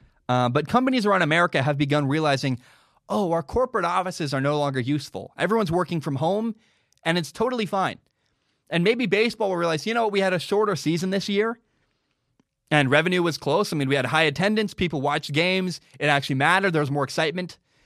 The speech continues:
Maybe. It's, it's unlikely. Again, I think Major League Baseball doesn't want to change. I don't think they're going to change. But it, there's a small possibility here that as a result of having a shorter Major League Baseball season, people in baseball realize, "Oh,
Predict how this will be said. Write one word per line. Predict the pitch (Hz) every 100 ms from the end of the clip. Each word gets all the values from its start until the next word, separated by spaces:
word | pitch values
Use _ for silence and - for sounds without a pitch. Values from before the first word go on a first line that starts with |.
| _ _ -
Maybe. | 131 139 254 294 202 131
It's, | 151 190 -
it's | 208 208
unlikely. | 277 269 269 269 135
Again, | 156 233 147
I |
think | 180 185
Major | 165 208 208
League | 190
Baseball | 151 175 - 156
doesn't | 156 160 165
want | 143 147
to | 160
change. | 139 147 143 143 - - _ -
I | 151
don't | 202
think | 196
they're | 180
going | 151 156 135
to |
change. | - 107 104 - _ -
But | 165
it, | 196 -
there's | 165 165
a | 175
small | - 190 214 240
possibility | - 214 220 208 165 202 196 143
here | 123 113 107 _ _ _ _ _ _ _ _ _ _ _ _ -
that | 160 160
as | 147 165
a |
result | 165 143 160 175 180
of | 151 139 _ - _ -
having | 165 175
a | 170
shorter | - 175 170
Major | 151 156 160
League | 139
Baseball | 151 180 151 135
season, | 147 127
people | - 196 185 165
in |
baseball | 147 170 - 147
realize, | 147 175 143 - _ _ _ _
"Oh, | 339 453 349 110